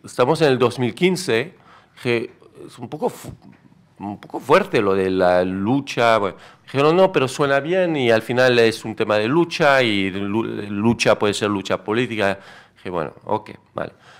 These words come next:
Y ahora lo veo como blando. <laughs> Ahora lo veo blando, es decir, la, la velocidad, eh, del tema ha sido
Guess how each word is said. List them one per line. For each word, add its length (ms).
Y 140
ahora 680
lo 160
veo 180
como 220
blando. 560
<laughs> 1900
Ahora 380
lo 140
veo 180
blando, 440
es 140
decir, 420
la, 580
la 220
velocidad, 760
eh, 480
del 340
tema 280
ha 60
sido 540